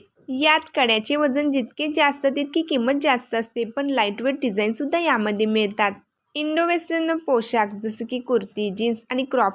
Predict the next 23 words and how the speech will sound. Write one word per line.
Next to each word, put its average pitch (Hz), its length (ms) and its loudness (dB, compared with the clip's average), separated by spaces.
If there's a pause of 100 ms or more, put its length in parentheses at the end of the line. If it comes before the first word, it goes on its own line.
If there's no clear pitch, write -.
टॉपवर 269 360 0
तुम्ही 269 320 -2
हे 262 160 0
कडे 254 280 0
घालू 254 300 0
शकता. 220 500 -2 (160)
जर 226 360 4
तुमच्याकडे 302 580 2
सिल्वर 233 400 2
घड्याळ 302 480 4
असेल 240 360 2
तर 254 60 4
तुम्ही 294 260 0
घड्याळासोबत 262 800 2
हे 320 100 0
कडे 233 280 4
घालू 285 260 2
शकता. 233 560 -2 (360)
काही 285 280 0
कड्यांमध्ये 247 640 2
स्टोनचे 240 420 0
वर्क 240 280 0
असते. 220 360 0